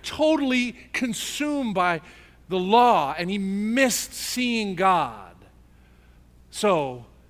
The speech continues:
he starts to live in a way that's so unpleasing to God that God's like, "Hey, yo, Paulie, you're killing my people,"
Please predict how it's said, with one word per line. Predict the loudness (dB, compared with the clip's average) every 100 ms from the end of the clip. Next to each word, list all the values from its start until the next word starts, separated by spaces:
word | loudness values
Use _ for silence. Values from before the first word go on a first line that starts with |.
| -20 -20
he | -14
starts | -8 0 0 0 -4 -16 -18
to | -16
live | -12 -4 2 4 2
in | 0
a | -6
way | -4 -4
that's | -6 -10
so | -6 0 0 -2 -4
unpleasing | -4 -4 -10 -8 -2 -2 -2 -4 -10
to | -8
God | -4 -4 -4
that | -6
God's | -2 -2 -2 -4
like, | -6 -8 -14 -20 -20 -20 -10
"Hey, | 0 0
yo, | 0 2 2 2
Paulie, | -2 -4 0 0 0 -4 -8
you're | -8
killing | -6 -4 -2 -4
my | -8
people," | -10 -6 -6 -6 -18 -18